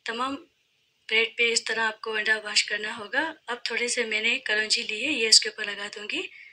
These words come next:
इससे इसका जो taste है वो भी अच्छा आएगा और look wise भी अच्छे लगेंगे। अब मैंने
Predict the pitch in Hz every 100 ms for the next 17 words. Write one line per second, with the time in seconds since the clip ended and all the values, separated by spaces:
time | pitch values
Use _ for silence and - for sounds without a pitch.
0 | - _ _ _ 220 254 233 - 233 -
1 | 226 220 220 214 208 220 226 - 226 214
2 | 220 208 - 214 208 220 277 233 - -
3 | 202 - 226 - 214 - 214 202 214 220
4 | 359 - - - - _ - 262 247 240
5 | 247